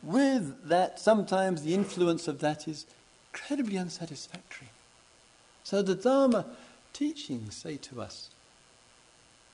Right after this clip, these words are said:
"Let us end this rebirth for once and all."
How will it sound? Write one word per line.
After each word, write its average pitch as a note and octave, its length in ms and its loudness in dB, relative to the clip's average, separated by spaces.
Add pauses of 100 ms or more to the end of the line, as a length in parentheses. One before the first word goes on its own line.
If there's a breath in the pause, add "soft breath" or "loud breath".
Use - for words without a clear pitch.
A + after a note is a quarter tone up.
(400)
"Let E3 420 0
us - 260 -10 (160)
end F#2+ 460 -10 (640)
this - 440 -8 (120)
rebirth B2 580 -10 (1040)
for - 160 -12
once C3+ 420 -8
and A2 140 -10
all." F#2 200 -16